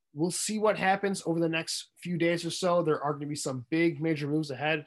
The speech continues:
I would assume, going forward here. Uh, again, we'll see how everything unfolds. But until next week, Bears fans,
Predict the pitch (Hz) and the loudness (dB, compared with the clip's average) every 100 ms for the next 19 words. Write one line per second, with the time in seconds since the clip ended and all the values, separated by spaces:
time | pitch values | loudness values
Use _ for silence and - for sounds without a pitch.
0 | _ 139 147 131 - - 180 180 160 _ | _ -2 -2 -2 -6 -4 -2 -2 -6 _
1 | _ - 151 147 - 180 170 139 143 143 | _ -6 -4 -4 0 2 0 -2 -6 -4
2 | 131 - _ _ _ 131 131 127 123 151 | -6 -10 _ _ _ -2 0 0 0 -2
3 | 151 151 139 147 - 185 170 170 156 170 | -2 -2 -2 -4 -2 -4 0 0 0 -2
4 | 175 160 - 175 170 151 151 151 175 175 | -2 -4 -2 -2 -2 0 -2 0 -2 0
5 | 185 - 160 151 156 147 135 156 151 147 | -2 0 -2 0 -2 -2 -4 -4 -4 -4
6 | - | -10